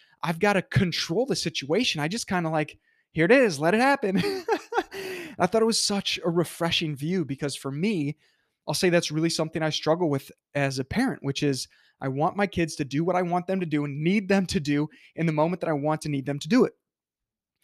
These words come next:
And if you're a parent for any amount of time, you've probably found that that just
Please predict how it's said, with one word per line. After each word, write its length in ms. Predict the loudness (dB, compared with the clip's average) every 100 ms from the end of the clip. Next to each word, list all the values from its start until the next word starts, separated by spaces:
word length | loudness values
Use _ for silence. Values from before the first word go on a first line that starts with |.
| _ _ -6
And 80 |
if 100 | 0
you're 120 | 4 4
a 40 |
parent 380 | 4 4 2 -2 -4
for 120 | 0
any 80 | 2
amount 200 | 2 2
of 80 |
time, 280 | 0 0 0
you've 140 | -2 -4
probably 400 | -4 -2 -2 -2
found 300 | -2 -2 -4
that 100 | -4
that 160 | -4
just 280 | -4 -6 -6